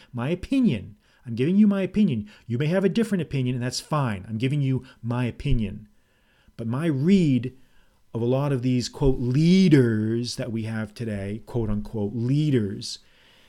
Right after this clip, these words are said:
is that they care about themselves and only about themselves. They don't care about the job they were assigned to do. They don't care about, uh, fulfilling their, uh, mission.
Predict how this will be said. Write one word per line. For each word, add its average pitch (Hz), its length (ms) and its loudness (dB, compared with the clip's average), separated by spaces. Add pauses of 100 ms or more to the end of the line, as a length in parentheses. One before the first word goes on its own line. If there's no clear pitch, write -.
(160)
is 120 140 -6
that 131 120 -2
they 131 140 2
care 185 320 8
about 151 240 -4
themselves 107 880 -6 (440)
and 127 180 -2
only 175 360 4
about 98 300 -4
themselves. 98 640 -14 (300)
They 101 100 -6
don't 113 220 -4
care 175 360 8
about 139 340 2
the 120 60 -4
job 123 400 -2
they 120 120 0
were 113 340 -2 (300)
assigned 120 540 -2
to 117 80 0
do. 110 360 -2 (180)
They 98 120 -8
don't 120 240 -6
care 185 420 8
about, 151 500 0 (500)
uh, 120 340 -6 (180)
fulfilling 131 600 0
their, 120 420 0
uh, 107 280 -6
mission. 117 600 -2